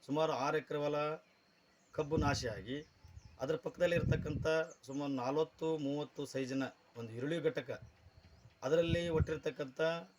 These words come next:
ಆ, ಶೇಂಗಾ ಸೆದಿ, ಆಮೇಲೆ ಕಡ್ಲೆ ಹೊಟ್ಟು, ಆಮೇಲೆ ಅಲಸಂದಿ ಹೊಟ್ಟು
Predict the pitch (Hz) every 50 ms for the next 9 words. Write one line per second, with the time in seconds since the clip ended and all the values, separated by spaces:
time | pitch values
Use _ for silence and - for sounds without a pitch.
0 | _ _ _ _ - - 131 135 135 139 139 135 - - 135 143 147 170 170 160
1 | - 143 127 127 127 131 135 143 _ _ _ _ _ _ - 123 127 135 139 135
2 | 135 - - 123 120 123 156 165 151 143 127 120 - - 135 139 143 - _ _
3 | _ _ _ _ _ - 131 127 135 139 139 135 135 135 135 131 131 131 127 127
4 | 127 127 131 135 - - 170 170 170 160 143 139 123 - - 147 139 139 -